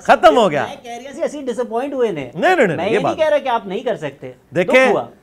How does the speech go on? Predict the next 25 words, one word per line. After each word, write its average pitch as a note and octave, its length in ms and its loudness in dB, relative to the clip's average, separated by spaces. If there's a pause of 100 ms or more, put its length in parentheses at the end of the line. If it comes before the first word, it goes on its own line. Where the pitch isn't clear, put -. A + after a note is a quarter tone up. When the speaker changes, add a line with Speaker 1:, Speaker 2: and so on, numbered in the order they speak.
(140)
Speaker 1:
मैंने F3+ 240 0
डॉक्टर F#3 260 2
तैमूर F#3 300 -2
साहब G3 240 2
के G3+ 80 -2
सामने G3 340 -2
कहा F#3+ 220 6
कि F#3 160 -6
कैपिटलिज्म F3+ 680 -4
का F#3+ 100 -2
ये D#3+ 260 -2
वाला G#3 220 4
जो F#3 120 0
पोर्शन D#3 400 -4
है C3+ 80 -6
कि D#3 100 -8
दुनिया D#3 360 -4
में F#3 160 -4
इस F3 200 -10
वक्त F#3 120 -10
साइंसी D3+ 340 -8
तरक्की C#3 500 -10 (360)
मरहून D#3+ 380 -2
मिन्नत F3 340 0
है G2+ 140 -6